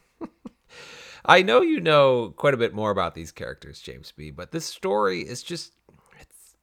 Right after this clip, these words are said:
confusing for me. I, I don't really know who they are very well, and Marvel Team Up doesn't do a great job of explaining to me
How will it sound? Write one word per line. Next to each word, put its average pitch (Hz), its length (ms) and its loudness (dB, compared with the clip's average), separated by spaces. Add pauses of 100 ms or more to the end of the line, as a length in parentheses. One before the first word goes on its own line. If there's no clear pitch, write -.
confusing 208 680 -6
for 110 160 -10
me. 90 180 -8
I, 139 240 -8
I 156 60 -6
don't 208 300 -6 (240)
really 190 420 -4
know 147 400 -4
who 135 220 -6
they 110 180 0
are 98 300 -2
very 131 240 -2
well, 135 480 0 (840)
and 107 400 -6 (800)
Marvel 123 320 -4
Team 123 240 -8
Up 110 140 -6
doesn't 113 320 -6
do 113 160 -6
a 95 60 -4
great 98 460 -8
job 87 280 -6
of 78 100 -16
explaining 90 540 -12
to - 100 -20
me 60 420 -18